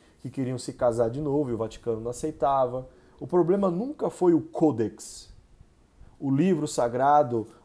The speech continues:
ou os seus dogmas. Eu fiquei sabendo hoje, na Rússia, tem uma lei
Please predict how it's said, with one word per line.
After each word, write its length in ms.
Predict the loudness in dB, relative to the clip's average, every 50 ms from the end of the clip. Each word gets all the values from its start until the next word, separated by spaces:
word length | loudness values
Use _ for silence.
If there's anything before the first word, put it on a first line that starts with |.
| _ 0
ou 160 | 2 2 2
os 140 | 2 0 0
seus 220 | 0 0 0 0
dogmas. 840 | 2 6 6 6 6 4 0 -6 -6 -8 -10 -12 -14 -20 -20 -20 -20 -20 _ -20 -20 -20 _ -16 -12
Eu 80 | -12 -10
fiquei 180 | -4 -2 -2 0
sabendo 420 | 0 0 2 4 2 2 2 2
hoje, 320 | 2 2 2 2 0 -2
na 160 | 0 0 0 2
Rússia, 520 | 0 -2 -4 -4 -6 -8 -8 -8 -8 -8 -12 -18 _ _ _ _ _ _ _ _ _ _ _ _ _ _ _ _ _ _ _ _ _ _ _ _ _ _ _ _ _ _ _ _ _ _ _ _ _ _ 0
tem 120 | 2 2
uma 220 | 2 4 4 4 4
lei 500 | 4 4 4 2 2 2 -2 -6 -10